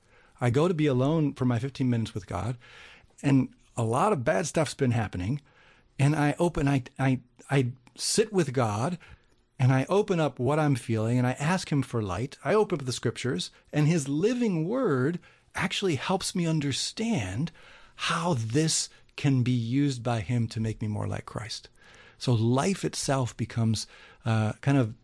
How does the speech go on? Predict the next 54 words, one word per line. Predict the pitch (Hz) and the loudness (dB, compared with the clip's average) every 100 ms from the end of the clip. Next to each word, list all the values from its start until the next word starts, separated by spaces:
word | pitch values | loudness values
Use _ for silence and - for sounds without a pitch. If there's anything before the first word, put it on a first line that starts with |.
| _ - | _ -2
the | 127 | -2
tool, | - - 226 120 | 0 -2 0 2
the | 123 | 0
instrument | 147 208 - 117 104 107 117 | 0 0 0 -4 -2 -4 -4
that | 117 113 | -6 -6
Jesus, | - 123 117 117 - - | 0 0 2 -2 -4 -10
that | 110 | -6
God | 113 117 113 | -2 -2 0
uses | 117 104 110 - - - - | 0 0 -4 -6 -18 -16 -6
to | 110 | -2
help | 123 120 | -2 -2
draw | - 123 | -2 0
us | 131 | -2
closer | - 139 - | -2 -4 -2
to | 123 | -2
him. | 185 131 - - - - | -2 -4 -10 -20 -20 -8
But | 143 | 0
we | 123 | 2
gotta | 120 135 | 2 2
have | 131 104 - | 2 0 -4
time | - - 156 147 117 | -8 -4 0 2 2
to, | 117 107 | 0 -6
to | - 120 | -4 -2
let | 117 120 | 0 0
that | 120 - | -4 -2
sink | 131 117 117 | 0 0 0
in. | 139 190 - - - - - | -2 -4 -8 -20 -20 -16 -2
And | 120 | 2
we | 123 | 4
have | 135 | 2
to | - - | -2 -2
educate | 139 156 165 139 120 | -2 0 0 0 0
ourselves. | 110 120 107 | 0 -2 -2
We | |
have | 123 | -2
to | 123 | -2
begin | 117 127 | 0 2
to | 113 | 0
think | - - 180 180 131 | -4 -2 0 0 0
like | 110 - | -2 -2
Christ, | - 98 - | -4 -4 -6
to | - | -2
understand | 127 113 - - 147 156 135 - - - | 0 0 -2 -4 0 2 2 -2 -16 -8
what | 135 120 | 0 2
he | |
has | 127 110 | 2 2
revealed | 110 120 143 131 | 0 2 2 2
in | 113 | 0
the | |
gospel | 107 107 - 110 | -2 -6 -6 -6
so | - 113 | -4 -4
that | 123 | -2
we | 120 | -2
can | 120 113 | 0 0